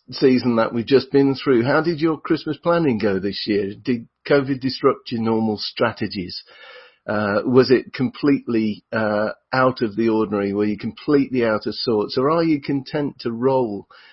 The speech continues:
with the last minute changes of plan? And what about your new year this year? Was it different for you? Are the, you the kind of person who likes to have a plan and a strategy for changes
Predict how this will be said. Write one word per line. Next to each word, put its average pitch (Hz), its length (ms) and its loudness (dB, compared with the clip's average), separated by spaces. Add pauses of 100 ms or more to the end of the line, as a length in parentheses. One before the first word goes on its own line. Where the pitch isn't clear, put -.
(140)
with 117 200 2
the 110 80 4
last 107 340 0
minute 107 300 0
changes 101 500 -2
of 95 140 -6
plan? 101 420 -8 (1800)
And 123 100 0
what 147 140 6
about 156 260 4
your 156 160 4
new 160 200 4
year 117 340 2
this 92 240 -4
year? 95 220 -6
Was 107 160 -2
it 127 160 -4
different 135 460 -4
for 104 200 -6
you? 101 220 -2
Are 131 120 2
the, 127 280 -4
you 127 180 2
the - 120 -4
kind 131 280 0
of 107 100 -4
person 110 340 2
who 107 100 2
likes 127 320 2
to 120 80 -6
have 107 180 -2
a 98 80 2
plan 113 380 0
and 104 180 0
a 104 60 -4
strategy 117 720 -2
for 117 80 -6
changes 107 640 -2